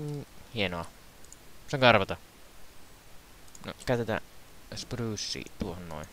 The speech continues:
Sen verran, että me saadaan toi. Tuohon, ee, mistä, missä?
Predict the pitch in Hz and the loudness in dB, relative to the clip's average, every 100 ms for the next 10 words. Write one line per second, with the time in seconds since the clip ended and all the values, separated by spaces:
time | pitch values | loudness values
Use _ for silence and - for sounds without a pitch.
0 | - - 95 95 - 90 92 90 73 85 | -4 -2 0 0 0 -4 -4 -4 -6 -6
1 | 82 - - - - - - - - 139 | -8 -10 -12 -12 -14 -16 -18 -16 -6 -2
2 | 139 - - - - - - 117 113 - | -2 -4 -12 -18 -18 -16 -6 -4 -2 -6
3 | - - 120 113 - - 120 - | -12 -4 0 2 0 -6 -2 0